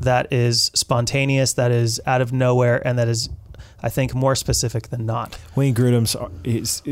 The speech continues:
Speaker 2: is a good, I think is a good definition of God bringing something some-, spontaneously to mind. The reason that he uses that is 'cause it's a bit of a catch-all.
Speaker 1: Mm-hmm.
Speaker 2: You know, one of the arguments that he makes, and I think is important here, is that, uh, just because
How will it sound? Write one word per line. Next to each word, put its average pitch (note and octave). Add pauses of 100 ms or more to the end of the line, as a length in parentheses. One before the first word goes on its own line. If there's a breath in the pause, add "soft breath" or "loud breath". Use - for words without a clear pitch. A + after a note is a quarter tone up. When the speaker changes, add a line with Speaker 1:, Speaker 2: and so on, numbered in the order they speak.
(280)
Speaker 2:
is B2
a B2
good, C3
I C#3
think C3
is A2
a -
good A2
definition A2
of -
God A2
bringing G#2+
something G2+
some-, G2+
spontaneously G#2
to A2
mind. G2+
The G#2
reason C3
that A2
he A2
uses G#2
that G2
is F#2+
'cause G2+
it's G2+
a -
bit B2+
of -
a -
catch-all. F2+ (240 loud breath)
Speaker 1:
Mm-hmm. A#2+
Speaker 2:
You A2 (340 loud breath)
know, D3+
one F3
of F3
the C#3+
arguments C3+
that A2+
he C3+
makes, G2+
and A2
I A2+
think A2
is G2
important A2
here, G2
is F#2
that, G#2 (800 loud breath)
uh, A2+ (380)
just C#3
because -